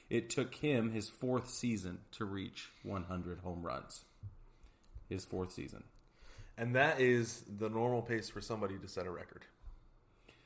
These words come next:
Speaker 1: Yeah,
Speaker 2: Right?
Speaker 1: you'd think.
Speaker 2: You would think that would be the pace.
Speaker 1: Yeah,
Speaker 2: Not
Speaker 1: so
Speaker 2: five
Speaker 1: far.
Speaker 2: seasons.
Speaker 1: Yeah,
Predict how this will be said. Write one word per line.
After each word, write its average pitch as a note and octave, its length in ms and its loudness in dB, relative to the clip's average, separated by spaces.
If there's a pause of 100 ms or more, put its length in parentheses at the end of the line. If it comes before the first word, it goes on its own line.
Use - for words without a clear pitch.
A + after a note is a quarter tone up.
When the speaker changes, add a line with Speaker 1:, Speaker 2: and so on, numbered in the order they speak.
(840)
Speaker 1:
Yeah, G#2 140 0
Speaker 2:
Right? A#2 200 0 (200)
Speaker 1:
you'd B2+ 240 0
think. A#2+ 340 0
Speaker 2:
You A#2 120 0
would B2 140 2
think B2+ 200 -2
that A2+ 140 4
would A2 120 0
be A#2+ 80 -2
the A2+ 100 -4
pace. A2 400 -2 (420)
Speaker 1:
Yeah, G#2+ 160 -2
Speaker 2:
Not G2+ 100 -8
Speaker 1:
so B2+ 240 6
Speaker 2:
five A#2 200 6
Speaker 1:
far. F2+ 200 4
Speaker 2:
seasons. F#2 400 -10
Speaker 1:
Yeah, G#2 180 -2